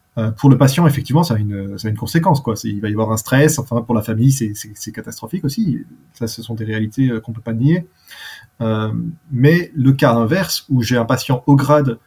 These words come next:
que je classifie comme bas grade, lui, je vais lui dire : « Ben, monsieur, revenez dans, ou madame,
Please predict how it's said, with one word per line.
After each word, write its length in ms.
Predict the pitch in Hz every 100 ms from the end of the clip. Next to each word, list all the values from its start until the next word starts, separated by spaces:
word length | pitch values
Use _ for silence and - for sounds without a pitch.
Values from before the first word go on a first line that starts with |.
| _
que 100 | -
je 100 | 110
classifie 500 | 120 - 135 - 135
comme 260 | 135 110 104 -
bas 140 | 120
grade, 440 | 117 143 196 143 -
lui, 240 | 135 190 170
je 100 | 127
vais 60 |
lui 100 | 120
dire : « 220 | 120 143
Ben, 240 | 120 113 110
monsieur, 340 | 117 123 196
revenez 360 | 208 131 120 127
dans, 160 | 113 113
ou 180 | 117 101
madame, 300 | 120 165